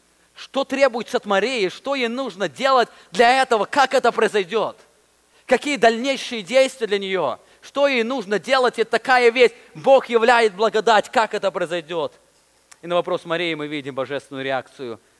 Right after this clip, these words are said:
«И сказал ей ангел в ответ: Дух Святой найдёт на тебя, и сила Всевышнего осенит тебя, посему рождаемое святое наречётся Сыном Божьим. Вот Елизавета, родственница твоя, называемая неплодною, и она зачала сына в старости твоей,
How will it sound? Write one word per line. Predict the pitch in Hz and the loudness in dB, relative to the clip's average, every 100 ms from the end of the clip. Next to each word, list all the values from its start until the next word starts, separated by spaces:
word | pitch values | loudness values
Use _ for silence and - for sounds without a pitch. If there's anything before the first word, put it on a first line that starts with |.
| _ | _
«И | 110 | -18
сказал | - 147 147 135 | -10 -4 -2 -2
ей | 135 | -4
ангел | 127 120 120 | -6 -8 -8
в | |
ответ: | 123 135 117 107 _ _ _ _ _ _ _ - | -8 -10 -14 -14 _ _ _ _ _ _ _ -12
Дух | 170 180 | -12 -10
Святой | 156 156 139 | -10 -8 -8
найдёт | 131 131 123 | -8 -10 -12
на | |
тебя, | 113 127 127 117 98 _ _ _ _ 135 | -18 -12 -6 -6 -8 _ _ _ _ -20
и | |
сила | - 165 139 | -14 -10 -10
Всевышнего | - 135 135 - 127 | -12 -16 -16 -16 -14
осенит | 117 - 147 139 | -14 -14 -16 -16
тебя, | 131 120 117 101 _ _ - | -14 -10 -8 -10 _ _ -18
посему | 131 156 156 | -14 -10 -8
рождаемое | 131 120 135 139 135 127 | -8 -8 -6 -4 -6 -10
святое | 113 - 123 151 131 | -12 -12 -10 -8 -8
наречётся | 123 117 - 123 123 | -10 -14 -16 -18 -18
Сыном | - 147 131 | -16 -12 -12
Божьим. | 123 117 104 101 _ _ _ _ _ - | -10 -12 -14 -20 _ _ _ _ _ -8
Вот | 165 165 | -8 -6
Елизавета, | 143 131 139 160 - | -10 -8 -6 -6 -6
родственница | 139 139 139 120 | -8 -10 -14 -18
твоя, | 120 139 135 131 | -10 -6 -4 -4
называемая | 123 117 135 135 123 120 | -6 -10 -4 -2 -4 -10
неплодною, | 120 147 156 131 123 120 _ _ _ | -16 -10 -10 -10 -12 -14 _ _ _
и | 120 | -10
она | 127 160 | -6 -6
зачала | 143 - 147 135 | -8 -8 -6 -6
сына | - 147 135 | -8 -12 -12
в | |
старости | - 147 135 - | -8 -4 -4 -8
твоей, | - 135 131 120 | -18 -12 -10 -10